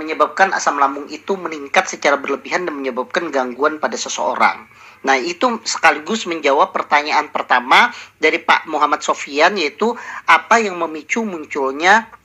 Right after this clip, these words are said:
asam lambung. Kemudian yang kedua, apa yang harus dihindari agar asam lambung tidak semakin parah? Oke, baik. Maksudnya di sini apa yang harus dihindari agar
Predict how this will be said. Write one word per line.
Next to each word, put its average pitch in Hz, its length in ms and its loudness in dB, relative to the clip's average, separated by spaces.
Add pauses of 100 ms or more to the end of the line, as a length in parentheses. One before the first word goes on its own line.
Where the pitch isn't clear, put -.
(880)
asam - 240 0
lambung. 139 540 0 (320)
Kemudian 208 400 0
yang 254 80 -4
kedua, 180 320 4
apa 226 240 2
yang 262 160 0
harus 202 160 -2
dihindari 170 480 -2
agar - 320 2
asam 196 160 0
lambung 180 400 0
tidak 156 240 -2
semakin 165 400 -8
parah? 127 320 2 (160)
Oke, 147 240 -2
baik. 143 240 4 (320)
Maksudnya 180 400 0
di 180 80 -8
sini 220 240 -6
apa - 320 4
yang 220 160 -2
harus 190 160 -6
dihindari 165 560 -4
agar 170 480 2